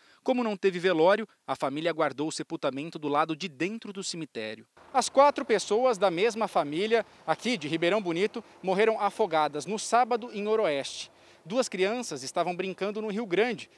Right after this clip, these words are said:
que fica na divisa entre São Paulo e Minas Gerais,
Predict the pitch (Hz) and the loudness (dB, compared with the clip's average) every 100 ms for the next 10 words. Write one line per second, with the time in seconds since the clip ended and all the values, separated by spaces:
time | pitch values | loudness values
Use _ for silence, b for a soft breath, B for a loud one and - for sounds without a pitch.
0 | b 269 262 277 247 175 156 196 240 226 | b -6 -4 -2 -2 -2 -4 -6 -2 -2
1 | 214 185 175 180 - 240 202 226 247 262 | -2 -4 -6 -8 -6 -6 0 2 2 -2
2 | 277 214 226 226 202 180 202 214 | -8 -6 -4 -4 -2 0 0 -2